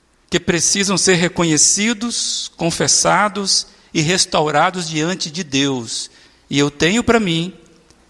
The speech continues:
que essa igreja já cometeu erros históricos. E se nós queremos uma reforma correta, verdadeira, nós precisamos reconhecer isso, confessar isso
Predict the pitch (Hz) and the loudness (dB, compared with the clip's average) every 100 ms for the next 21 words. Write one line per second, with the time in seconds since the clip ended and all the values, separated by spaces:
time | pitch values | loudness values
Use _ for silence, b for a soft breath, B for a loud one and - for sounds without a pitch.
0 | _ _ - 143 139 185 165 139 147 160 | _ _ -2 0 0 -4 -2 -2 -2 -2
1 | 165 165 165 156 165 160 147 175 - 139 | -2 -2 0 -2 -2 0 0 0 0 2
2 | 143 151 170 202 - 180 143 127 - - | 2 0 -2 -2 0 2 0 0 -6 -10
3 | - - - - - _ _ _ _ _ | -10 -12 -16 -20 -20 _ _ _ _ _
4 | _ _ _ _ _ _ _ _ _ _ | _ _ _ _ _ _ _ _ _ _
5 | _ _ _ _ 139 - 147 180 - 190 | _ _ _ _ -2 0 0 0 0 -2
6 | 156 147 143 135 143 135 127 - 127 127 | -2 -4 -4 -4 -2 -2 -6 -4 -2 -2
7 | 120 - - 147 123 131 165 139 127 127 | -6 -8 -4 -2 0 0 -2 -4 -4 -2
8 | 151 143 139 143 165 - b b b b | -2 -2 -2 0 -2 -8 b b b b
9 | - 135 - 151 151 123 143 143 135 127 | -4 -4 -2 -2 0 0 -2 -2 -4 -4
10 | 160 160 - 190 165 143 156 - - - | -2 0 0 0 0 -2 -4 -6 -8 -12
11 | _ _ 156 190 180 139 - 165 135 127 | _ _ -6 -4 -2 -2 0 0 -2 -6
12 | - - | -6 -10